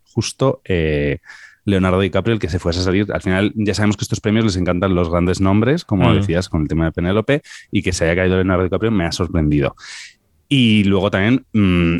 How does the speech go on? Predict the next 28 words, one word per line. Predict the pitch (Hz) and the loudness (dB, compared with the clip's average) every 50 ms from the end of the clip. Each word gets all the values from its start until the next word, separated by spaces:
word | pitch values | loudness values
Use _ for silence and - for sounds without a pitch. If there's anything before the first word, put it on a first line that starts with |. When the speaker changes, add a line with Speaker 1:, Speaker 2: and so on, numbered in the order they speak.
| - - 107 | -2 -2 0
Speaker 1:
me | 98 | 0
ha | 87 | 0
sorprendido | 85 95 82 92 92 92 90 | 0 -2 0 0 0 2 2
mucho | 90 92 95 - - 123 135 - _ | 2 0 0 0 0 -2 -2 -2 _
Anatomía | - 110 107 92 98 92 90 95 | -2 0 0 0 0 0 0 2
de | |
una | 104 107 104 | 2 0 0
caída, | - 92 90 98 101 110 120 131 - - _ - | 0 0 0 0 0 2 0 0 -2 -4 _ -6
totalmente | 117 90 90 95 92 92 98 98 104 98 113 | -4 -2 0 0 2 2 2 2 2 2 2
ninguneada, | 113 110 104 101 98 95 92 92 95 107 113 | 2 2 2 2 2 2 0 0 0 0 0
tanto | 113 113 104 98 101 95 92 - | 0 0 0 0 0 0 -2 0
en | 101 95 87 90 90 - _ _ - | 0 0 0 0 0 -2 _ _ -4
mejor | 98 98 95 87 - - - 110 117 117 123 - | 0 0 0 0 -2 -4 -2 0 0 0 0 -2
cast | - 120 120 123 123 - - - | -2 -2 0 0 -2 -2 -6 -8
que | - 107 95 | -4 -4 -2
se | - - 95 95 90 98 101 - - | 0 0 0 0 -2 -2 -6 -6 -2
rumoreaba | 131 117 110 101 110 110 104 104 104 98 104 117 120 123 120 110 | 0 2 2 2 2 2 2 2 2 2 2 2 2 2 0 0
que | 110 | -2
podía | 107 113 113 113 110 110 104 | -2 0 0 2 2 0 2
caer, | - 110 117 127 135 139 127 127 | 2 0 2 2 2 2 0 -2
también | - - 101 98 104 104 | -6 -6 -2 0 0 0
para | 107 104 101 | 0 0 -2
Sandra | 95 107 104 101 98 95 92 | 0 0 0 2 0 0 -2
Hüller, | - 127 131 127 131 131 120 | 0 0 0 2 2 0 0
tampoco | - 98 92 95 95 98 95 | 0 -2 -2 -2 0 -2 0
ha | |
pasado | 92 101 - - 98 95 95 95 92 | 0 -2 -4 -2 -2 0 2 2 2
en, | 92 92 92 92 92 92 | 2 2 2 0 0 -2